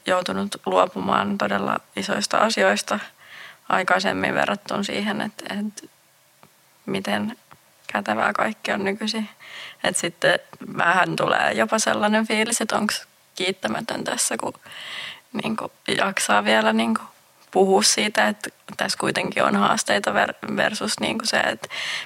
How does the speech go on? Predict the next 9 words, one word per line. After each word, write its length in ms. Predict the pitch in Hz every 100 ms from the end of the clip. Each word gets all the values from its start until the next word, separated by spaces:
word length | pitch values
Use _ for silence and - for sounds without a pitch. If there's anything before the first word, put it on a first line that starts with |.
| - -
millaista 380 | - 214 - 208
se 120 | - - -
meininki 480 | 202 208 220 220
on 160 | - -
aikaisemmin 600 | - 226 220 220 220 226
vuosikymmeniin 720 | 226 226 - 214 220 220 220
ollut, 220 | 226 226
mut 280 | 226 247 -
et. 160 | - -